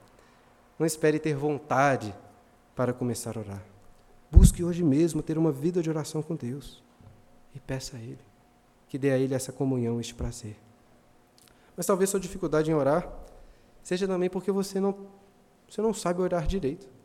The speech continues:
Fica pensando assim: "O que que eu vou orar? Como que vou, o que que eu vou dizer para Deus?" Os discípulos do Senhor Jesus também não sabiam orar direito. É por isso que vemos lá em Lucas, no capítulo onze, que eles viram para Jesus e perguntam: "Senhor", ou pedem, né? "Senhor,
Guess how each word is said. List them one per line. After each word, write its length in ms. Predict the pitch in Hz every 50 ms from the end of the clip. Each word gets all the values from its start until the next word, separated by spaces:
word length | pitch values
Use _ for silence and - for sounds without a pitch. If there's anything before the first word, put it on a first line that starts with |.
| _ _ _ _
Fica 120 | _ 165
pensando 200 | 156 160 - 160
assim: 120 | 147 - 160
"O 20 |
que 80 | - 240
que 80 | 240
eu 60 | 247 185
vou 120 | 160 143
orar? 240 | 123 117 120 120 - - - - _
Como 160 | - 240 233
que 100 | - 202
vou, 200 | 180 180 175 156
o 100 | 127 - - - - - - _ _ _ _ _
que 100 | - 226
que 80 | - 214
eu 40 |
vou 160 | 180 190 185 165
dizer 340 | 160 160 131 139 160 156
para 180 | 143 143 135 135
Deus?" 460 | 127 120 120 107 110 - - - - _ - - - _ _ _ _ _ _ _ _ _ _ _ _ _ _ _ _ _ _ _
Os 140 | - 143 143
discípulos 440 | 165 156 - 233 233 233 202 180 175
do 40 |
Senhor 220 | 165 - 170 170 165
Jesus 260 | 156 156 151 170 175
também 240 | - 185 175 175 185
não 100 | 208 247
sabiam 360 | 240 - 196 170 156 156 147
orar 200 | 135 127 123 117
direito. 380 | - 123 107 104 101 - - - _ _ _ _ _ _ _ _ - - _
É 60 | -
por 160 | 123 - 139 151
isso 100 | 156 -
que 120 | - 156
vemos 240 | 139 147 143 135 123
lá 120 | 135 131
em 40 | 127
Lucas, 340 | 123 151 208 208 - - 117
no 80 | 123
capítulo 380 | 117 120 117 - 131 - 117 120
onze, 240 | 151 185 180 147 135
que 100 | - 143
eles 180 | 143 151 143
viram 220 | 131 180 214 196 185
para 340 | 190 180 170 165 151 - - -
Jesus 420 | - 135 139 135 170 175 165 165
e 80 | 175 180
perguntam: 600 | 175 185 180 165 151 139 151 143 127 - 110 107 - - - - -
"Senhor", 380 | - - - 190 196 220 214 -
ou 120 | - 139 135 - - - -
pedem, 300 | - 151 147 131 127 127
né? 180 | 135 165 190 190 - - - - - _ _
"Senhor, 540 | - - 175 170 196 226 214 160 - -